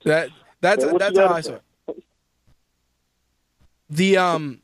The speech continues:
Speaker 1: uh,
Speaker 2: Yeah.
Speaker 1: Michelle Waterson's strawweight bout,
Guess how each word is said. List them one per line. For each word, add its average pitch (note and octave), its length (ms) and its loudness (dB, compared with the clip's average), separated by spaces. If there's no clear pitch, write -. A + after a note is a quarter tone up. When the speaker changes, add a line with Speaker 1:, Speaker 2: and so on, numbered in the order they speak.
Speaker 1:
uh, D#3+ 200 -2
Speaker 2:
Yeah. C3+ 60 0
Speaker 1:
Michelle B3 300 2
Waterson's G#3+ 680 -2
strawweight F3+ 640 -2
bout, D#3 360 -2